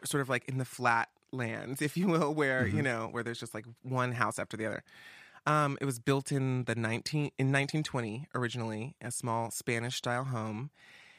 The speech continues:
Speaker 1: And the moment we moved in, I was like, "Oh, there are definitely h-, people here. There are definitely spirits." And my roommate at the time was like,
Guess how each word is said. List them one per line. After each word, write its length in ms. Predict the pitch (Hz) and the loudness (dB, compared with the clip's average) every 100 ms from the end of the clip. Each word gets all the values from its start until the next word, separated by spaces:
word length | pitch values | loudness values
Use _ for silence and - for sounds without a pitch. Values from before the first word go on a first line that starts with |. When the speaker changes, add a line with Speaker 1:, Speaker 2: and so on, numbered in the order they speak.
| - - | -6 0
Speaker 1:
And 480 | 170 170 160 156 147 _ _ _ | 2 4 2 0 -4 _ _ _
the 200 | 135 135 | -4 0
moment 580 | 139 135 139 175 208 196 | 2 4 4 4 4 2
we 120 | 143 | 2
moved 360 | 139 135 127 120 | 2 2 0 0
in, 260 | 123 127 143 | 0 0 0
I 80 | 131 | 0
was 140 | 131 | 0
like, 100 | 120 - | -2 2
"Oh, 120 | 131 | 2
there 140 | 127 127 | 2 0
are 60 | |
definitely 720 | 117 90 - 117 - 98 67 - _ | -2 -6 -6 -8 -6 -6 -8 -12 _
h-, 120 | - - | -18 -8
people 400 | 117 107 55 - | -6 -4 -6 -8
here. 200 | - - | -6 -4
There 100 | 131 | 0
are 60 | 135 | 2
definitely 360 | 123 117 120 | 0 0 -2
spirits." 580 | 113 - 113 104 - - - - - - | -4 -4 -2 -2 -6 -12 -16 -20 -20 -6
And 140 | 131 131 | 0 4
my 140 | 127 | 4
roommate 380 | 123 123 139 131 | 4 2 4 4
at 80 | 120 | 2
the 60 | 117 | -4
time 320 | - 123 117 | -4 -2 -2
was 140 | 113 | -2
like, 180 | 120 113 | -4 -6